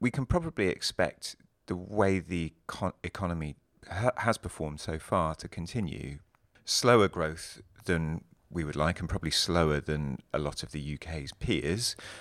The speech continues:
um, and the model will show that up. So I expect that the, the costs will continue to, to mount. But i-, if we enter in transition, we're not going to en-, end up with some big shock, which is, which would push us into recession. However, if we end up with no deal,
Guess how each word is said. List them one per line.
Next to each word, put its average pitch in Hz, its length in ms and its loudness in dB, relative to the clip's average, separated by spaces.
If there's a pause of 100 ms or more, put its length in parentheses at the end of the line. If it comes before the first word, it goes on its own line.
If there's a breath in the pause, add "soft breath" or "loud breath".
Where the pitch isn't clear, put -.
(140 loud breath)
um, 82 180 2
and 85 140 0
the 82 40 2
model 82 300 2
will 78 160 -2
show - 220 0
that 76 220 -2
up. - 180 6
So - 140 -4
I 67 60 -2
expect - 380 -4
that - 220 -8
the, 69 300 0
the - 100 -4
costs - 340 -4
will - 80 -4
continue 69 480 -4
to, - 240 -6 (140)
to 71 140 -2
mount. 73 420 -2 (300)
But 98 200 6
i-, - 100 -4 (100)
if 90 140 -2
we 87 120 4
enter 80 200 -2
in 73 60 -4
transition, 92 440 2
we're 98 100 2
not 92 160 6
going 82 120 0
to - 100 -2
en-, 73 240 0
end 78 180 2
up - 120 -2
with - 100 -2
some 73 200 0
big 71 200 -4
shock, - 560 2
which - 280 -4
is, - 300 -4 (140)
which 69 200 -4
would 78 120 -4
push - 220 2
us - 100 -4
into 71 240 -4
recession. - 580 -2 (580 loud breath)
However, 120 320 8
if 98 220 0
we 104 120 2
end 101 160 2
up - 100 2
with 85 140 -2
no 85 140 -2
deal, 85 480 0